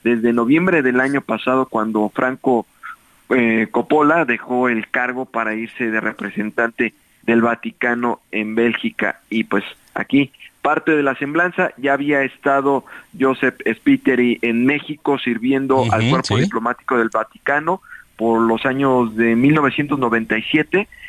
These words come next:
Speaker 1: eh, eh, estaba, formaba parte de este equipo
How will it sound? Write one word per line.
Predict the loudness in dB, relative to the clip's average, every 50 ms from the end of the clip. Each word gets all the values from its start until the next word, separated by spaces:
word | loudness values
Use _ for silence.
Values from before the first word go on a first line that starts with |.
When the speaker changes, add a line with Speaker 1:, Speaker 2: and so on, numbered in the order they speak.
| -14 -14 -14 -10 -6
Speaker 1:
eh, | -4 -2 0 2 2 2 4 4 2 2 2 0 0 0
eh, | 0 0 0 0 -2 -2 -2 -2
estaba, | -2 0 0 0 0 2 2 0 0
formaba | -2 -4 -4 -2 0 0 -2 -2 -2
parte | -4 -4 -6 -4 -6 -4
de | -4 -2 -4
este | -6 -4 _ -2 -2 -2 -2 -6
equipo | -8 -4 -4 -4 -2 0 0 0 0